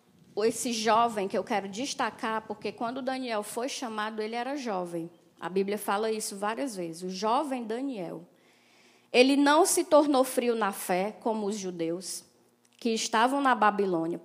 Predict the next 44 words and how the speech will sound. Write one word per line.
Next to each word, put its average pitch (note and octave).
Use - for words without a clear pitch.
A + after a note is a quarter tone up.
Pelo C4
contrário, B3
sua B3
fé B3+
cresceu A3
gigantescamente D4+
num C#4+
clima C4+
impróprio, C4+
tendo C4
uma A#3+
vida A#3+
séria A3+
de G#3
oração, A3+
e A3
era G#3+
conhecido G#3+
por C#4+
todos. -
Eu A#3+
acredito C#4+
que C#4+
você, C#4+
em C4
algum A#3
momento B3+
da G#3
sua B3
vida, A3+
alguém A#3
já A#3
foi G#3
até G#3
você, C#4
na G#3
sua C#4+
casa, G3+
ou G3+
lhe G#3+
ligou G#3+
e A3
pedindo G#3+
o -